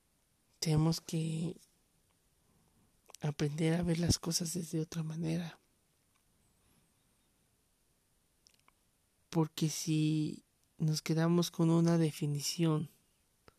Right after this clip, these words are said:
tan simple como es la definición del fracaso, tal vez no vayamos a aprender más y nos quedemos encerrados en eso,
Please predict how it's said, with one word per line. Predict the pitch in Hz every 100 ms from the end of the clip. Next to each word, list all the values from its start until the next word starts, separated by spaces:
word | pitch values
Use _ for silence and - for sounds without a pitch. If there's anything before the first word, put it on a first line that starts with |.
| _ _ _ _ _ _ _ _ _ _ _ _ _ _ _ _
tan | - 160 156
simple | 147 170 170 156 - 175 - _ _ _ _ _ _ -
como | - 160 175
es | 170 175
la | 165
definición | 165 - 156 156 165 165
del | 156
fracaso, | 156 160 180 170 - 180 - _ _ _ _ _ _ _ _ _ _ _ _ _ _ _ _ _ _ _ _ _ _ _ _ _ _ _ -
tal | 170 165
vez | 175 170
no | 170 175
vayamos | 180 175 170 160
a |
aprender | 165 - 160 170
más | 180 170 160 - - _ _ _ _ _ _ _ _ _ _ _ _ _ _ _ -
y | 160
nos | 151 -
quedemos | - 165 165 165 165
encerrados | 160 - 156 180 156 160 180
en | 180
eso, | 202 -